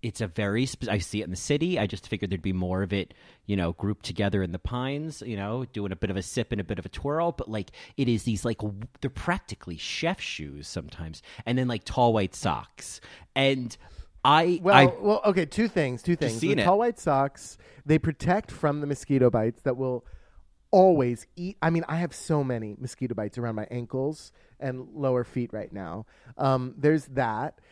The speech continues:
Speaker 2: There's, it's also a style. I, I, the white sneakers is also, like, you know, you can wear white shoes after, uh, Memorial Day, Mary, just not after Labor Day. Um,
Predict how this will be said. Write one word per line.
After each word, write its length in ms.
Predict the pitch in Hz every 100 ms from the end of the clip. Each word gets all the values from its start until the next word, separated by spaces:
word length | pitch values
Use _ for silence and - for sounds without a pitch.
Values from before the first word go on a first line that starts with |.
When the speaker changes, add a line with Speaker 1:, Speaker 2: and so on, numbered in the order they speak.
| _ -
Speaker 2:
There's, 400 | 151 151 143 -
it's 140 | 190 226
also 240 | 220 240
a 40 | 220
style. 680 | - - 117 110 113 160 - - - _
I, 80 | - -
I, 140 | 180
the 200 | - 185 185
white 260 | 226 254
sneakers 400 | - 240 220 214
is 160 | 196 208
also, 320 | 208 190 208
like, 260 | 185 165 -
you 80 |
know, 340 | 196 131 156 165
you 140 | 170 156
can 200 | 190 175
wear 220 | 139 156
white 260 | 180 180 185
shoes 360 | - 202 240 156
after, 540 | 139 - 143 139 139 -
uh, 260 | 131 135 131
Memorial 420 | 135 139 254 302
Day, 160 | 120 110
Mary, 380 | 110 104 120
just 200 | 156 185
not 200 | - 147
after 320 | 127 117 113 110
Labor 300 | 185 311 110
Day. 340 | - 92 98 - - - 135
Um, 420 | - 151 147 143